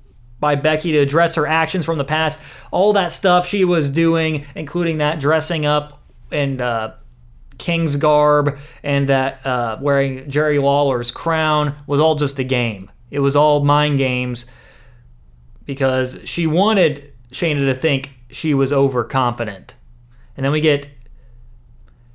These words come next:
Shayna Baszler with Schreiber asking if she has any response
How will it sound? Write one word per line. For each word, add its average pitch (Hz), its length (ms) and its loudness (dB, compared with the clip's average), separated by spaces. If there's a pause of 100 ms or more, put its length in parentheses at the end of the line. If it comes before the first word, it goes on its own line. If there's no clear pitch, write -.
(200)
Shayna 165 360 -2
Baszler 160 540 2
with 147 220 2
Schreiber 160 480 2
asking 151 380 0
if 139 120 -2
she 170 100 -4
has 143 120 2
any 180 220 0
response 151 760 -2